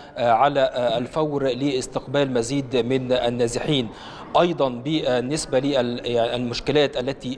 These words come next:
ظهرت في الأيام، آه، الأولى لاستقبال النازحين، يعني قال وزير الداخلية أن كان هناك، آه، يعني لم تحدث أي مشكلة أمنية، خاصة مع هذه الأرقام الكبيرة التي، آه، جاءت تقريبا في، آه، نفس التوقيت، قرابة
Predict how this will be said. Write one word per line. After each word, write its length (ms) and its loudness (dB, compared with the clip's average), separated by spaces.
ظهرت 540 0
في 220 2
الأيام، 480 2
آه، 200 4
الأولى 340 0
لاستقبال 680 2
النازحين، 640 -2
يعني 160 0
قال 260 2
وزير 460 2
الداخلية 540 2
أن 160 0
كان 220 0
هناك، 420 0
آه، 340 2
يعني 340 2
لم 160 2
تحدث 460 -4
أي 380 4
مشكلة 520 0
أمنية، 300 0
خاصة 400 -2
مع 180 2
هذه 220 0
الأرقام 440 2
الكبيرة 520 0
التي، 440 0
آه، 220 2
جاءت 440 2
تقريبا 580 0
في، 400 0
آه، 40 4
نفس 340 0
التوقيت، 680 0
قرابة 300 4